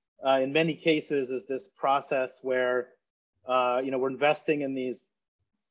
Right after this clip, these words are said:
these things called crypto networks or decentralized networks,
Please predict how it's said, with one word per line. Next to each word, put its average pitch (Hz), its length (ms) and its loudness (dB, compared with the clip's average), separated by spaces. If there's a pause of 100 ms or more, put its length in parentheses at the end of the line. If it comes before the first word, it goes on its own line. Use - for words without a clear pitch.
(360)
these 127 200 -8
things 139 340 -6
called 120 380 0 (280)
crypto 143 360 0
networks 127 500 -2
or 120 80 -8
decentralized 127 680 -2
networks, 127 500 0